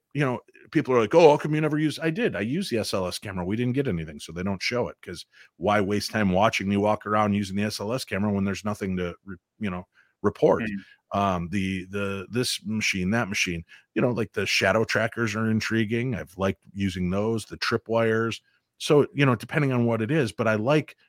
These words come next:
Speaker 1: when I can have multiple actions take place at once. I'm picking up on the recording, the sound of footsteps as the shadow tracker starts lighting up.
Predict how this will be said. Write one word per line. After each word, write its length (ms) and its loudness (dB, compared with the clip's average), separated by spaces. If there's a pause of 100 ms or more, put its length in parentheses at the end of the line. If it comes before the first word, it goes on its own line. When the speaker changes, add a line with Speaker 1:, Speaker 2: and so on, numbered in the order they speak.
(120)
Speaker 1:
when 120 2
I 100 4
can 140 -4
have 340 -4 (360)
multiple 500 2
actions 440 0
take 220 -4
place 240 -4
at 60 -6
once. 220 0
I'm 240 -4
picking 280 -2
up 120 2
on 100 2
the 60 2
recording, 420 0
the 60 -2
sound 220 -2
of 60 -6
footsteps 540 -2
as 140 -6
the 100 -8
shadow 380 0
tracker 400 -8
starts 340 -10
lighting 340 -8
up. 200 -8